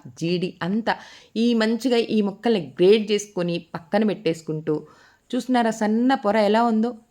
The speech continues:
గమనించుకుంటూ ఆ చిన్న జీడి ముక్కని కూడా తీసేసి చక్కగా గ్రేట్ చేసేసుకుంటున్నాను. ఆ తర్వాత ఈ ముక్కల్ని ఫ్యాన్ గాలికి ఒక గంట పాటు ఆరబెట్టేసేసుకోవాలండి. ముక్క అప్పుడే గట్టి పడకుండా,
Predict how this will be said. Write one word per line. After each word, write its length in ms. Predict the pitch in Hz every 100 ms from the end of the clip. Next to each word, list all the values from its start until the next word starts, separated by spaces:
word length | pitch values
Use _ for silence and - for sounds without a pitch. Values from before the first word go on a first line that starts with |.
| -
గమనించుకుంటూ 800 | 156 185 214 254 226 - 196 208 -
ఆ 60 | 160 160 -
చిన్న 380 | 233 254 277 285 -
జీడి 440 | 160 - 185 196 196
ముక్కని 400 | 175 165 170 156
కూడా 200 | 165 160
తీసేసి 720 | 160 - 175 175 208 214 - -
చక్కగా 420 | 170 - 165 208
గ్రేట్ 360 | 196 139 135
చేసేసుకుంటున్నాను. 640 | 123 120 - - 131 123 123 _ _ _ -
ఆ 80 |
తర్వాత 520 | 170 185 202 196 190 190
ఈ 100 | 180
ముక్కల్ని 540 | 180 160 - 226 208 - -
ఫ్యాన్ 280 | 165 175 233
గాలికి 480 | 196 170 160 175 -
ఒక 160 | 170 165
గంట 540 | 139 - 160 180 220
పాటు 360 | 247 175 156 202 -
ఆరబెట్టేసేసుకోవాలండి. 1080 | 139 139 120 - 123 131 - 131 135 127 131 - - - _ 175
ముక్క 260 | 185 -
అప్పుడే 880 | 233 - - - - 160 156 214 170 - 135
గట్టి 320 | 156 156 - 233
పడకుండా, 560 | 185 156 156 147 147